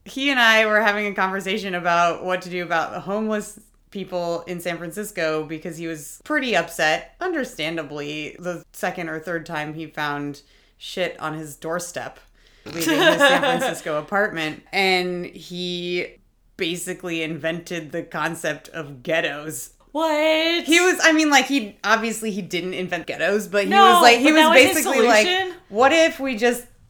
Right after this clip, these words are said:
Speaker 1: took all of them and, like, put them in a place where they can all be together and we don't have to look at them and they can do whatever it is they do over there." And I'm like, "That's a ghetto."
Speaker 2: <sighs> Oh, jeez. This is why you're not hanging out with this person anymore?
Speaker 1: Uh,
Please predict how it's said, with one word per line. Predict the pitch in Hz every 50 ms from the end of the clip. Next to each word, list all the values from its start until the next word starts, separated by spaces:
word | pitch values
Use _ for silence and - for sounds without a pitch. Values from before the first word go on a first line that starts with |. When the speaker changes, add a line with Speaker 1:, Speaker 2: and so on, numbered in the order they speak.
| _ -
Speaker 1:
took | - 269 277 277 277 -
all | 214 214 233 247 247
of | 240 220 196
them | 220 214 208 208 208 208 214 -
and, | 196 190 190
like, | 190 185 175 175 -
put | - 240 240 233
them | 247 254 254 247 247
in | 233 233
a | 233
place | 233 - 208 202 190 196 190 190 185
where | 165 165
they | 175 170
can | 175 170
all | 165 175 214
be | 202 233 233
together | 202 247 233 214 208 202 208 208 202 208
and | 196 170
we | 160 156
don't | 143 165 170 190
have | 196 214 202 208
to | 214
look | 190 196 190 185
at | 180 - -
them | 175 165 160 160 160 160 160 160 156 _ _ _ _ _ _
and | - 165 170 175 175 156 156
they | 175 175
can | 170 196
do | 190 220 226
whatever | 233 247 254 262 247 269 285
it | 277 277
is | 294 285 247 233
they | 285 294
do | 285 311 294 247 208 175
over | 185 202 202 240
there." | 247 254 247 226 185 170 170 175
And | - 185 185 190
I'm | 196 202 208
like, | 202 202 190 196 - 165
"That's | 170 185 185 -
a | 240 233
ghetto." | 190 151 - 190 175 175 160 147 143 139 160 139 -
Speaker 2:
<sighs> | - - - - - - - - - - - - _ -
Oh, | 226
jeez. | 208 - - - - - _ _ _ _ _ _ - - - - -
This | 202 208 196
is | 190
why | 214 208
you're | 196 196 185
not | 190 185
hanging | 196 185 175 170 175
out | 175 -
with | 180 180
this | 185 -
person | - 220 220 - 226 214
anymore? | 220 233 240 240 220 285 294
Speaker 1:
Uh, | 254 220 214 214 208 214